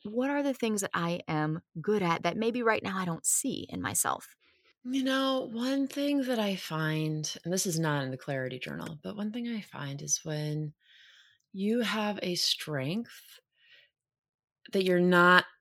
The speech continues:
Speaker 2: aware of, you get annoyed at other people for not having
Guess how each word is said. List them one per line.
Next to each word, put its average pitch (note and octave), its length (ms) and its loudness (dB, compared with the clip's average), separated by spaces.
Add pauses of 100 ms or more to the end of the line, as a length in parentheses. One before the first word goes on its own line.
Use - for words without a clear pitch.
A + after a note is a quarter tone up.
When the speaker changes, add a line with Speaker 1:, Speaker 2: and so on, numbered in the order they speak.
Speaker 2:
aware D3 540 2
of, - 480 -4 (960)
you G3+ 260 2
get B3 200 2
annoyed A#3 520 6
at C4+ 220 6
other F#3 260 8
people D#3 400 0
for D3 180 -2
not C#3+ 300 2
having - 460 -6